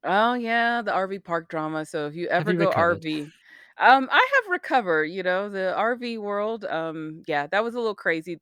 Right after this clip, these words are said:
Speaker 1: right before Thanksgiving and, you know, parking and dogs and angry, angry neighbors, it was great, it was great. It was, it was at least two hours of entertainment that I could not get back ever.
Speaker 2: <laughs> Um,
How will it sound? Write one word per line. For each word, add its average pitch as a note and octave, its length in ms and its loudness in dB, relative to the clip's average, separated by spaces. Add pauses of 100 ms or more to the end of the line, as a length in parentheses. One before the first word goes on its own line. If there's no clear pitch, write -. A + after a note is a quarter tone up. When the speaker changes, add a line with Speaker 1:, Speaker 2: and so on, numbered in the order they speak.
Speaker 1:
right D#3+ 180 -2
before F3+ 240 -4
Thanksgiving D#3 680 -6
and, C#3 140 -6 (420)
you E3+ 120 -8
know, D3+ 160 -4
parking G#3 720 -2
and C#3 180 -4
dogs F3 580 2
and C3 400 -6 (180)
angry, E3 600 -4 (480)
angry E3 340 -6
neighbors, C3+ 440 -8
it D3 40 -8
was C#3+ 120 -12
great, B2+ 320 -8 (240)
it - 20 -14
was D3+ 120 -16
great. A#2+ 260 -8 (420)
It E3+ 120 2
was, F3 240 0
it F#3 100 -4
was F3 160 -2
at F#3 100 2
least F#3 200 -4
two F#3+ 180 -2
hours D#3+ 320 0
of D3 80 -10
entertainment C#3 540 -8
that B2+ 80 -4
I B2 80 -4 (120)
could D#3+ 160 -8
not C3+ 280 -8
get B2+ 160 -14
back B2 260 -6
ever. - 320 -4 (960)
Speaker 2:
<laughs> C#3 120 -4 (1200)
Um, D#3 260 4